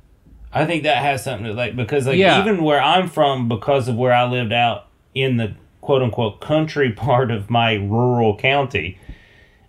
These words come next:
Speaker 1: I was still, like, a country. There were, like, we, people that lived in
Speaker 2: Yeah.
Speaker 1: town, we considered them city kids.
Speaker 2: Yeah,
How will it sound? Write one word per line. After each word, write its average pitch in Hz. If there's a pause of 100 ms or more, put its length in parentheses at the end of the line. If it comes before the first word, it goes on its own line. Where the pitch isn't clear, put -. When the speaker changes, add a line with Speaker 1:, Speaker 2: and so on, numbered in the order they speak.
Speaker 1:
I 143
was 156
still, 156
like, 131
a 113
country. 135
There 123
were, 123
like, 117
we, 123 (140)
people 127
that 123
lived 123
in 123
Speaker 2:
Yeah. 123
Speaker 1:
town, 123
we 113
considered 107
them 101
city 120
kids. - (160)
Speaker 2:
Yeah, 165